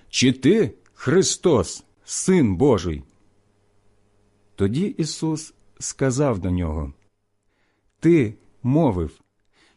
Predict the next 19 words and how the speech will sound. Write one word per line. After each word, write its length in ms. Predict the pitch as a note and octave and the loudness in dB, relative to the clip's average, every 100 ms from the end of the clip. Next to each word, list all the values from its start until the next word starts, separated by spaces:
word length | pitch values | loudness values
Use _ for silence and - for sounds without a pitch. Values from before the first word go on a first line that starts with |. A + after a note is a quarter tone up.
| _ | _
Тільки 360 | - E3 D#3 E3+ | 0 0 2 0
ж 140 | - | 2
кажу 380 | - E3 F3 G3+ | 0 2 2 2
вам, 260 | G#2+ F2+ D2 _ _ _ _ | 2 -2 -4 _ _ _ _
віднині 680 | G2+ G#2+ D#3+ D3+ G3 G#3+ D3+ | -2 0 2 4 4 4 2
ви 180 | G2+ E3 | 2 2
побачите 640 | E3 B2+ E3+ F#3+ B2+ G2 | 2 0 0 -2 -4 -4
чоловічого 720 | F#2 - C3 C#3 F#3+ F3+ C3 B2+ | -4 0 2 2 0 -2 -2 -2
сина, 520 | - G#3 G3+ A2 D2 - _ _ | -2 -2 0 -2 -4 -12 _ _
який 380 | F#2+ A2+ D3 G3+ | -2 2 2 0
сидітиме 680 | G3 F#3 D#3 G3+ F#3+ F#3 F3+ | 0 0 0 0 0 0 0
праворуч 680 | - E3 E3 G3 F#3+ F3+ - | 0 0 2 2 2 2 -4
Всемогутнього 1040 | - E3 F#3 F#3 F#3+ D3 G#2 F2+ D#2 D2 - _ _ _ | -4 0 2 2 0 0 -2 -4 -6 -8 -14 _ _ _
і 120 | D3+ | -2
йтиме 640 | C3+ - G#3 A3 D3 F#2+ E2+ | -2 -4 -2 0 2 -2 -6
на 240 | - A2+ D3 | -4 0 2
небесних 640 | D3+ C3+ E3+ - D#3+ D3+ | 2 2 0 -2 -4 -6
хмарах". 640 | - F3 E3 F#2+ D2 - _ _ _ _ _ _ _ _ _ _ _ _ _ | -4 -2 0 -2 -6 -12 _ _ _ _ _ _ _ _ _ _ _ _ _
Тоді 400 | - F#2 C#3+ C#3 | -6 -4 -2 -2